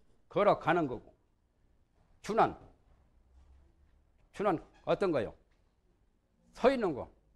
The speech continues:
이건 앉아 있는 거고.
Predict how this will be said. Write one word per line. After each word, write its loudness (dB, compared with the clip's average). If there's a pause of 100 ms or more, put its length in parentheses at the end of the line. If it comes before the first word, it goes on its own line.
(1200)
이건 -2 (100)
앉아 2
있는 -2
거고. -16